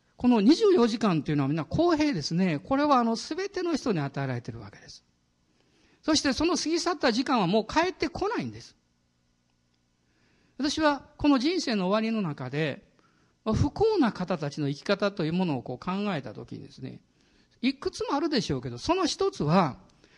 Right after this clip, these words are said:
たとえ人生に成功したとしても、その人の人生のほとんどの時間を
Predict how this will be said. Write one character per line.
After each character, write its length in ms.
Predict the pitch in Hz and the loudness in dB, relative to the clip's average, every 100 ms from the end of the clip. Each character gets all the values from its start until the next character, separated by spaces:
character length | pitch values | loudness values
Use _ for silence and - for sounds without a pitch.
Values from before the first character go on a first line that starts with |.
| _ | _
た 160 | - 285 | 0 2
と 160 | 359 | 6
え 100 | 359 | 4
人 300 | 277 330 403 | 6 4 4
生 200 | 311 269 | 4 4
に 120 | 247 214 | 4 2
成 240 | - 330 | 2 0
功 220 | - 320 | 2 2
し 40 | - | 2
た 140 | 214 | 0
と 80 | 175 | -2
し 80 | - | -2
て 100 | 151 | 0
も、 380 | 190 247 - - | 4 4 2 -4
そ 160 | - 311 | -2 2
の 140 | 392 | 4
人 160 | 311 320 | 4 4
の 120 | 285 | 4
人 240 | 214 330 311 | 4 2 2
生 160 | - 226 | 2 -2
の 100 | 190 | 0
ほ 220 | - 330 | 0 4
と 120 | 453 | 4
ん 80 | 453 | 6
ど 80 | 330 | 6
の 100 | 240 | 4
時 140 | 208 | 4
間 340 | 233 214 196 247 | 2 4 4 6
を 340 | 240 - - | 4 2 -4